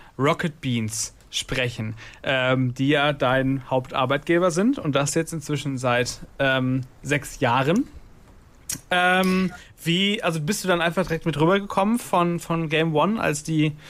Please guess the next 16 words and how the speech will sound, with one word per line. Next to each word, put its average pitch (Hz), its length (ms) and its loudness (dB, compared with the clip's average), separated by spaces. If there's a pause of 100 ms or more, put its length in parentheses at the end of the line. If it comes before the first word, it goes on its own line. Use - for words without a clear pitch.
(360)
als 156 200 0
die 156 340 4
vier, 170 460 2
fünf 160 220 -2
Hauptbohnen 170 500 4
gesagt 151 320 0
haben, 156 180 2
wir 151 60 0
gründen 151 240 0
jetzt 147 180 -2
Rocket 151 240 -4
Beans? 202 360 -2
Oder 143 500 2
war 139 120 2
das, 139 280 0
wie, 143 160 -2